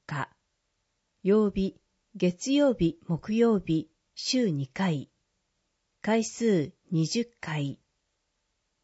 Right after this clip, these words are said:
稲平B教室。七月五日から九月二十日。水曜日、週一回。十二回。時間、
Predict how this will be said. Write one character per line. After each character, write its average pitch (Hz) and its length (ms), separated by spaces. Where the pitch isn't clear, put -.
稲 196 300
平 254 400
B 196 260
教 226 300
室。 - 500
七 - 260
月 269 360
五 - 200
日 226 140
か 214 160
ら 208 260
九 277 120
月 226 440
二 - 160
十 - 200
日。 156 280
水 254 400
曜 240 200
日、 160 300
週 254 340
一 143 200
回。 160 360
十 208 240
二 226 200
回。 175 460
時 175 160
間、 185 460